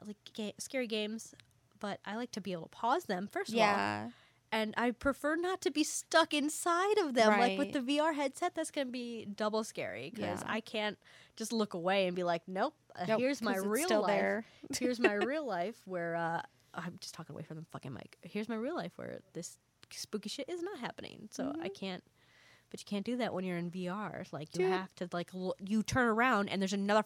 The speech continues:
Speaker 1: fucking ghost right behind you.
Speaker 2: I used
Speaker 1: So
Speaker 2: to be scared of, do you remember Tomb Raider?
Speaker 1: I never
Speaker 2: Um,
Speaker 1: played Tomb Raider.
Speaker 2: Okay, so there was the third one, I think, on PlayStation.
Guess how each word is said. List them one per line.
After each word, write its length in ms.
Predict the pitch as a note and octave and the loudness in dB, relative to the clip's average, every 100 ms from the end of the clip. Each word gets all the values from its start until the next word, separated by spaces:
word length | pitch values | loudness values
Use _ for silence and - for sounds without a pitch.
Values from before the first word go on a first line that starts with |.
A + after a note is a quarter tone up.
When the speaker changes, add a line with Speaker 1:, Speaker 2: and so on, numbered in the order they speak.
| - | 6
Speaker 1:
fucking 240 | A#3+ A3+ G#3+ | 4 4 2
ghost 300 | A3 G#3 - | 4 4 6
right 140 | G#3 | 4
behind 360 | A3 F#3+ G#3+ G#3+ | 4 2 2 2
you. 240 | E3 D#3 - - - | 0 0 -4 -8 0
Speaker 2:
I 200 | B3 C#4+ | 2 4
used 220 | D#4+ F4 | 4 4
Speaker 1:
So 340 | G3 F3+ E3+ | 6 8 8
Speaker 2:
to 100 | E3+ | 6
be 80 | D4+ | 2
scared 760 | - - - A3+ A3 A3 A3 A3 - | -2 -6 0 2 2 0 -2 -4 -2
of, 600 | G#3+ G#3 G3+ G3+ G3+ G#3 - - - - - | 0 2 2 0 -4 -12 -18 -20 -20 -16 -6
do 80 | B3 | -4
you 80 | C4+ | -2
remember 260 | C#4 C#4+ | -2 -2
Tomb 300 | C#4 - A3+ | -2 -4 -4
Raider? 640 | A3+ A#3 A3+ A3+ A#3 A#3 A#3+ _ _ _ _ _ _ _ _ - | -2 -2 0 0 -2 -4 -6 _ _ _ _ _ _ _ _ -2
Speaker 1:
I 360 | A3+ G#3 G#3 | 0 0 0
never 160 | G#3 G3 | 0 0
Speaker 2:
Um, 40 | |
Speaker 1:
played 220 | G#3+ A#2+ - | -2 -6 -10
Tomb 160 | - | -14
Raider. 160 | - - | -8 -2
Speaker 2:
Okay, 280 | A3+ G3+ - | 0 0 -2
so 240 | A3 - A#3 | -4 -4 -2
there 100 | A#3 | -2
was 100 | A#3+ | -4
the 100 | A#3 | -10
third 320 | - A#3+ A3 | -6 -2 -2
one, 200 | B3 C#4 | -4 -4
I 100 | D4 | -4
think, 300 | C#4+ D4 D4 | -6 -8 -6
on 120 | C#4 | -8
PlayStation. 800 | B3+ A#3+ A3 - A3+ - E3 B3 | -4 -4 -4 -6 -8 -6 -6 -8